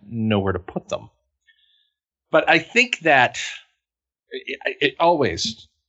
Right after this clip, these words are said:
the big issue is going to be the brick and mortar retailers getting on board with it. If it is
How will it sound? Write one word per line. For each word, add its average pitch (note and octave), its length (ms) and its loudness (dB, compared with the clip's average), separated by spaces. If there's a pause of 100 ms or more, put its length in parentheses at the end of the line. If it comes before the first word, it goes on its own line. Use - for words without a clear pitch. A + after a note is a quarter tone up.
(100)
the A#2 60 -2
big C#3 360 2
issue A#2 400 2
is A2+ 180 2
going F#2+ 380 0
to C3 100 -4
be F2+ 460 -4 (560)
the A#2+ 80 2
brick C3+ 260 0
and E3 120 4
mortar B2 340 2
retailers F2 960 -6 (160)
getting F#2+ 340 4
on F#2 200 4
board E2+ 380 -2
with F#2 260 -6
it. - 260 -8
If B2 260 0
it B2 220 0
is A2 380 2